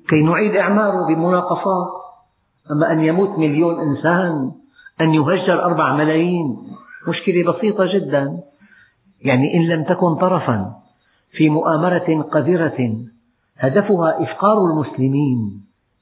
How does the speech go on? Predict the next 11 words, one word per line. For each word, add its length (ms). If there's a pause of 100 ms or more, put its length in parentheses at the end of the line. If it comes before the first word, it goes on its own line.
(320)
وإضلالهم 1300 (880)
وإفسادهم 1300
وإذلالهم، 1300 (960)
فأنت 400
من 240
الموفقين، 960 (840)
ولو 340
كنت 280
مغلوبًا 640
على 200
أمرك، 800